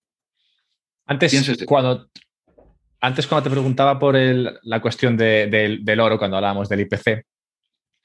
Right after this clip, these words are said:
Speaker 1: y comentabas que, que el oro no había mantenido su poder adquisitivo a lo largo del tiempo, ¿qué pasaría si algo como Bitcoin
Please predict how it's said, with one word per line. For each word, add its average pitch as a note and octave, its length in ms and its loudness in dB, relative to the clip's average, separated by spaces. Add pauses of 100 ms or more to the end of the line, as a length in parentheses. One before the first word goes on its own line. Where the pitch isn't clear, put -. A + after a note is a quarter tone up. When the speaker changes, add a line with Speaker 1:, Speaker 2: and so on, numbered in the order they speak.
(240)
Speaker 1:
y C3 80 -4
comentabas A2 460 0
que, A2 260 2
que G#2+ 120 0
el G#2 80 0
oro G#2+ 460 0
no A2 180 -2
había G#2 280 2
mantenido G2+ 880 -2
su - 160 -18
poder G2+ 200 -2
adquisitivo G2 460 -2
a F#2+ 40 0
lo F#2+ 80 0
largo G2 180 -2
del F#2+ 140 -4
tiempo, G#2+ 380 -2 (920)
¿qué - 120 -4
pasaría D3+ 640 2
si A2+ 420 2
algo A2+ 400 0
como A2 220 2
Bitcoin A2 600 -2